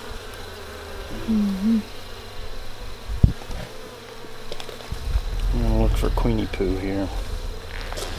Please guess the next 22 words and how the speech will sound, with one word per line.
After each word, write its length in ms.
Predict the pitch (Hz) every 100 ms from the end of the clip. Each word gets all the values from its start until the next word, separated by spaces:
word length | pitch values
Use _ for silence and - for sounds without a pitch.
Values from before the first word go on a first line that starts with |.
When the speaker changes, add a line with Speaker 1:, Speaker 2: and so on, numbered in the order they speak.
| - - - -
Speaker 2:
Got 100 | -
several 380 | - 147 123 98
dead 320 | 117 123 104
smashed 580 | - 127 127 117 - 104
bees. 300 | 135 110 107
I'm 120 | 107
not 160 | 113 110
a 40 |
big 140 | 117 104
fan 380 | - 113 123
of 100 | 113 113
that. 300 | 127 101 - - - - - - - - - - - - - - - - - - - - - - - - - - - - - - - - - - - -
Watch 240 | 143 170 175
out, 220 | 143 92
boys. 400 | 95 127 139 - - - - - - - - - - - - - - - - -
Trying 240 | 117 135
not 160 | 123 110
to 60 | -
hurt 240 | 139 127
any 280 | 95 87 85
of 120 | 87
you. 60 | -